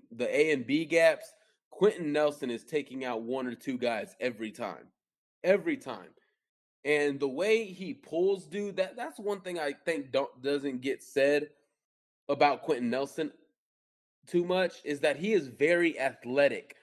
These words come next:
for an offensive lineman. The way he pulls, how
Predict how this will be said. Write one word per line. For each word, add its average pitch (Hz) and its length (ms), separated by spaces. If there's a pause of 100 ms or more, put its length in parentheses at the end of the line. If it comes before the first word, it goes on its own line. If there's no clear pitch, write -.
(200)
for 147 260
an 127 80
offensive 123 540
lineman. 95 420 (600)
The 147 80
way 196 400
he 185 460
pulls, 147 560
how 135 240